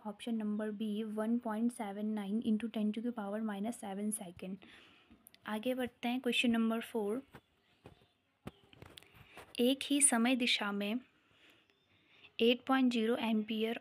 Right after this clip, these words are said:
और फ़ाइव पॉइंट ज़ीरो एम्पियर की धारा प्रवाहित करने वाले दो लंबे और समानांतर सीधे तार ए और B को फ़ोर पॉइंट ज़ीरो सेंटीमीटर की दूरी से अलग किया जाता है।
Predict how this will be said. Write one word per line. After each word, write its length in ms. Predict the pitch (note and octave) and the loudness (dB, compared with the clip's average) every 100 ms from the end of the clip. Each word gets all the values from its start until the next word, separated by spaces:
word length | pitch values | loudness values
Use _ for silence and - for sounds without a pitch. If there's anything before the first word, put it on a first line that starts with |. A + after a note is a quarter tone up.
| - | -2
और 180 | G#3+ A#3+ | -2 -2
फ़ाइव 300 | - G#3 G#3 | -6 -8 -4
पॉइंट 240 | B3 A#3 A#3 | 2 4 4
ज़ीरो 240 | G#3 A3 A3+ | 4 0 0
एम्पियर 460 | G#3 G3 G#3 G#3+ A#3 | -2 -2 -2 -2 -2
की 120 | B3 | -2
धारा 320 | G#3+ F#3+ G3+ G#3 | 0 0 0 0
प्रवाहित 440 | G#3+ G3+ G3 A#3 - | 0 0 -2 -4 -2
करने 340 | A3+ G#3+ G#3+ A3+ | 0 2 2 0
वाले 340 | G#3 G3 G#3+ | -2 0 -2
दो 260 | F#3+ A3+ B3 | 2 4 6
लंबे 480 | A3+ G#3+ G#3+ G#3+ C4 - | 6 6 6 6 4 2
और 200 | G#3 A3+ - | -2 -2 -2
समानांतर 760 | A3 G#3 G#3+ G#3 G3+ G3+ B3 | 0 0 0 0 -2 0 -2
सीधे 400 | C4 - G#3+ A3+ A3+ | -2 -2 0 2 2
तार 300 | G#3 G3 G3+ - - - - - _ - - | -2 -2 -4 -8 -20 -20 -20 -20 _ -12 0
ए 160 | A#3+ C4 - | 4 4 2
और 200 | A#3 B3 | 2 2
B 300 | A3+ A3 A#3 A#3+ | 0 0 0 -2
को 180 | - G3 A3 - - - - - | 0 0 -2 -8 -20 -20 -20 -2
फ़ोर 180 | A3 A3+ - | 2 2 2
पॉइंट 280 | B3+ C4 A#3+ | 2 4 4
ज़ीरो 260 | A3 A3+ | 2 0
सेंटीमीटर 640 | B3 A#3 G#3+ A3 A3+ A3 A3+ | 0 2 2 2 2 2 -2
की 160 | A3+ A3+ | -2 0
दूरी 200 | G#3+ G#3 | 0 0
से 180 | G#3+ - | -2 -4
अलग 300 | A#3+ G#3 G#3+ A3 | -2 0 -2 -4
किया 240 | G#3+ G#3 | -4 -4
जाता 380 | G#3 G3 F#3 F#3+ F#3+ | -2 -4 -4 -4 -4
है। 200 | G3 F#3 | -4 -6